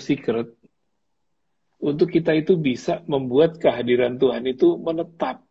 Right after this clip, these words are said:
Sederhana sekali. Cuma yang nggak sederhana adalah karena kita ini dalam keseharian kita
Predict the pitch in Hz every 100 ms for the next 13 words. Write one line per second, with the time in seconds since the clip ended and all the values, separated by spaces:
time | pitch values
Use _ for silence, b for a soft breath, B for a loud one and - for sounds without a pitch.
0 | _ _ _ _ _ _ _ _ _ _
1 | _ _ _ _ _ _ _ _ _ _
2 | _ _ _ - 143 147 147 147 147 -
3 | 156 151 139 139 _ _ _ _ _ _
4 | _ _ _ _ _ - 160 147 170 160
5 | 143 131 131 131 123 113 151 139 110 101
6 | 101 123 156 _ _ _ _ _ _ _
7 | _ _ - 127 127 131 127 135 131 131
8 | 127 131 127 135 - _ _ _ _ _
9 | _ _ - - 123 123 123 127 - 120
10 | 117 120 120 120 127 - 104 104 101